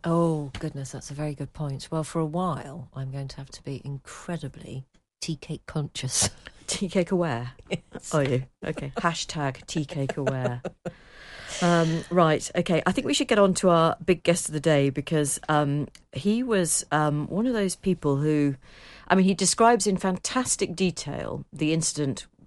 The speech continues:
Speaker 2: with which he is associated, and he's associated with it because during it, as you're about to hear, he showed extreme courage, uh, in a situation that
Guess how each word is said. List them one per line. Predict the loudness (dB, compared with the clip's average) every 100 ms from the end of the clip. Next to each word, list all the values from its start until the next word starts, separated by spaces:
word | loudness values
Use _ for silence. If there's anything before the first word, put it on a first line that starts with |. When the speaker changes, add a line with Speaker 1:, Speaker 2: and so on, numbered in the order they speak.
| _
Speaker 2:
with | -2 0
which | -2 -2
he | 0
is | 2 0 -4 -4
associated, | -2 -2 -4 -6 -6 -8 -6
and | -4
he's | -4 -4
associated | 0 2 2 0 0 2
with | 2 2
it | -4 -10 -16 -20 -20 -20 _
because | -2 0 2 2 2 0 -6
during | 0 4 4 2 -4
it, | -6 -8 -16 -20 -20 -20 _ _ _
as | -2 0
you're | 0
about | 0 -2
to | -4
hear, | -2 -2 -2 -6 -6
he | -2 -2 -4 -6
showed | -2 0 0 -2 -4 -4
extreme | -2 -2 -4 -4 -6 -4 -2 0 0 -2 -2
courage, | -2 -2 -2 -6 -10 -12 -4
uh, | 0 0 0
in | -2
a |
situation | 0 -2 0 2 2 0 0
that | 0